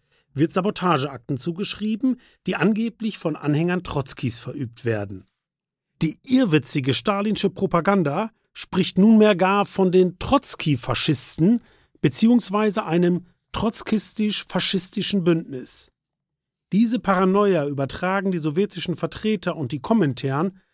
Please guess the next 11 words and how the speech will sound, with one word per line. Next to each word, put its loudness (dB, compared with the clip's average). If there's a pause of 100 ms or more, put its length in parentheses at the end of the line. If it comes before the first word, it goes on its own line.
(220)
auch -4
auf -4
Spanien, -2 (560)
wo -6
sie -4
mitten 0
im 2
Bürgerkrieg 0 (320)
gegen 2
den 0
pum 4